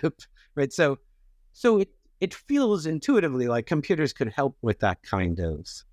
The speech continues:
um, that, uh, that doesn't mean they do help. Uh, it, <laughs> right, yet, right,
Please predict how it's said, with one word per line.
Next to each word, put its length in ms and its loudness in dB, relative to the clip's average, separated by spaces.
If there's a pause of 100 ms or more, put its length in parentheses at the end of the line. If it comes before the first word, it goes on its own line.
(100)
um, 420 -6 (400)
that, 180 2 (280)
uh, 160 -2
that 180 -2
doesn't 320 2
mean 200 0
they 160 0
do 320 -2
help. 300 -4 (300)
Uh, 220 0
it, 280 -2
<laughs> 40 -20
right, 180 -4 (400)
yet, 480 0
right, 340 -2